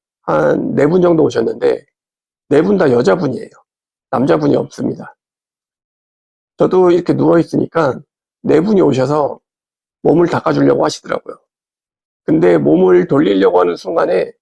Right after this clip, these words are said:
대변이 나왔습니다. 그때 제 생각으로는 다치고 수술하고 처음 나온 대변이었어요. 그러니까 이 뱃속에 있는 대변이 양이 얼마나 많이 나왔겠어요. 진짜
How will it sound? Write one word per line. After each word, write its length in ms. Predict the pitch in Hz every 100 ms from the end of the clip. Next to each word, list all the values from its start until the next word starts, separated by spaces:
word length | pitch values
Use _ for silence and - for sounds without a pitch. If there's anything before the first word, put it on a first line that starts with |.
| _ -
대변이 300 | 139 180 165
나왔습니다. 680 | 127 117 - - - - - _ _ _ _ _ _ _ _ _ _
그때 440 | 143 - 175 170 160
제 140 | 123
생각으로는 960 | 147 165 156 151 151 151 156 156 165 _ _ _ _ _ -
다치고 760 | - - 185 185 190 208 - _ _ _ _
수술하고 800 | - 175 185 180 175 202 214 277 _ _ _ -
처음 300 | - 269 254
나온 260 | 147 147
대변이었어요. 640 | 127 120 - - 135 - _ _ _ _ _ _ _ -
그러니까 760 | 196 196 180 165 156 151 - - _ _ _ _
이 480 | - 107 160 151 - -
뱃속에 320 | - 143 185 185
있는 180 | 170
대변이 480 | 151 135 160 143 - - _ _ _ -
양이 240 | 135 -
얼마나 380 | 143 156 196 214
많이 180 | 165 147
나왔겠어요. 540 | 143 147 165 - - - _ _ _ _ _ _ _ _ _
진짜 560 | - 165 - 185 -